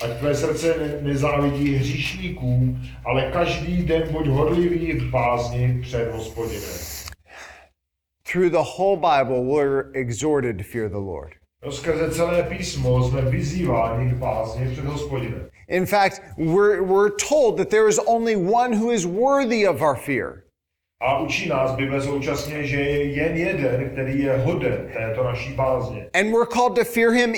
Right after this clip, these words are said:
Speaker 2: even more than we do today.
Speaker 1: A my jsme voláni k tomu, abychom se jej báli ještě více než dnes.
Speaker 2: And as you read through the book of Proverbs, there's three major principles that keep being repeated.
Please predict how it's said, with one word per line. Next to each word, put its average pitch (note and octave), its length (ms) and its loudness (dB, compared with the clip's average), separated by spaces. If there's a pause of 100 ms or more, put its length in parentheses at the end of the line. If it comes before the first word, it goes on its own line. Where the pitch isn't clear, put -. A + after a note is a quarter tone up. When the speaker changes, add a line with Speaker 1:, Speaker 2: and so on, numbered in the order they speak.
(120)
Speaker 2:
even A#3 240 2
more A#3 340 4
than A3 240 2
we G3+ 100 4
do F#3 280 0
today. B2 420 0 (460)
Speaker 1:
A B2+ 40 -4
my C3+ 100 -2
jsme C#3+ 180 -4
voláni D#3+ 420 0
k - 80 -8
tomu, D#3+ 320 0
abychom C#3 440 -2
se C3+ 160 -2
jej C3+ 240 0
báli C3+ 440 2
ještě E3+ 360 0
více E3+ 320 0
než D3 240 -4
dnes. C3 500 -4 (400)
Speaker 2:
And G3+ 160 2
as D#3+ 100 2
you G3 240 0
read B3 200 2
through B3 180 2
the G3+ 160 4
book A3 200 2
of A3+ 200 0
Proverbs, E3 500 2
there's E3 220 0
three B3 340 0
major G3+ 480 2
principles C#3+ 840 0 (300)
that D#3 180 4 (220)
keep F#3 320 -2
being F3 260 2
repeated. A#2+ 560 -2